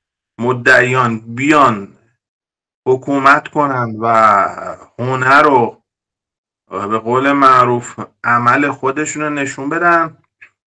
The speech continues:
تا اینکه بعد از اینکه ظهور پیدا شد و اون صلح جهانی، اون پیشرفت بی نهایت انسان، اون، اه،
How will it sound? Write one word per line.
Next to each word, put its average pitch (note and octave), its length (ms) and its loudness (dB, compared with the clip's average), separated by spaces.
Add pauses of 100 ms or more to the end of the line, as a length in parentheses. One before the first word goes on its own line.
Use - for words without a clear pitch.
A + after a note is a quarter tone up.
(1040)
تا D3 200 4
اینکه F3+ 300 2
بعد D#3+ 400 6
از F3 200 4
اینکه E3+ 280 0
ظهور D#3 640 0
پیدا C#3 420 0
شد C#3 240 -4
و C#3 40 2
اون C3+ 280 2
صلح D3+ 600 -2
جهانی، C3+ 520 0
اون B2+ 400 -8 (800)
پیشرفت C3+ 720 -2
بی B2+ 680 -2
نهایت B2+ 640 -2
انسان، B2 580 -4
اون، B2 340 -6 (1040)
اه، G2 360 -10